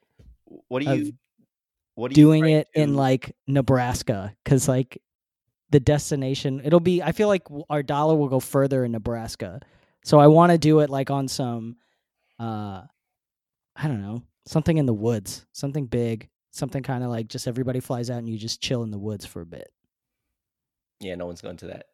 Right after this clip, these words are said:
Speaker 1: You're gonna spend
Speaker 2: Yeah,
Speaker 1: a
Speaker 2: which is
Speaker 1: dollar.
Speaker 2: fine, which
Speaker 1: <laughs> No
Speaker 2: means
Speaker 1: one
Speaker 2: that we're gonna end up sailing under that twenty
Speaker 1: No,
Speaker 2: grand.
Speaker 1: it's, again, it's not <laughs> what you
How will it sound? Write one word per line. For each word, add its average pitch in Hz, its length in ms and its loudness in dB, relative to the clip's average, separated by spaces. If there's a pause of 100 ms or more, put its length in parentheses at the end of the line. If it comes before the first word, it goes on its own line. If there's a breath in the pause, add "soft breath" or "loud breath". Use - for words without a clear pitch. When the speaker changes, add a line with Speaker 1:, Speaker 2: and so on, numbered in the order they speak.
(160)
Speaker 1:
You're 101 100 -16
gonna 98 80 -8
spend - 180 4
Speaker 2:
Yeah, 220 180 10
Speaker 1:
a 117 40 -4
Speaker 2:
which 147 200 4
is 190 100 2
Speaker 1:
dollar. 226 180 4
Speaker 2:
fine, 139 140 2
which 151 160 2
Speaker 1:
<laughs> 160 40 -6
No - 20 0
Speaker 2:
means 180 180 2
Speaker 1:
one 117 80 -2
Speaker 2:
that 160 80 4
we're 165 120 0
gonna 170 220 2
end 170 240 4
up 165 120 4
sailing 370 800 6
under 370 300 12
that 359 260 10
twenty 311 340 4
Speaker 1:
No, 339 40 -4
Speaker 2:
grand. 135 460 4
Speaker 1:
it's, - 260 -8
again, 160 320 -6
it's - 160 -8
not 160 160 -2
<laughs> - 200 2
what - 140 -8
you 135 80 -10